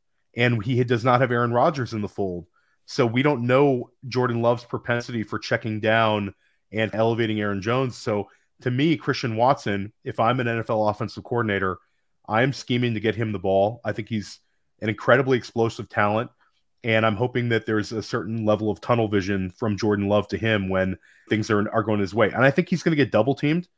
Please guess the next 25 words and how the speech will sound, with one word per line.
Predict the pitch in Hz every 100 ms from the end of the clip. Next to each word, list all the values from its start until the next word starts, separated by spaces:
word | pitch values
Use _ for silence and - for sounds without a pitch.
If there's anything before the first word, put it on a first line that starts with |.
| _ _ _
I | 120
think, | 127
like, | 127 110
he's | 139 117
gonna | 131
be | 123
the | 113
focus | 120 110 -
of | 110
the | 107
defense. | 120 123 117
I |
think | 107 101
that's | 110 117 -
a, | 110 104 - _ _ _
a | 107
fear, | - - 110 113 135 151 _ _ _ _
but | 123 110 - _ _ _ _ _ 135
drafting | 131 135 143 123
talented | 123 127 123 -
players | 113 123 123 -
that | 110
get | 117 110 -
schemed | - - 113 120
for, | - 127 135 143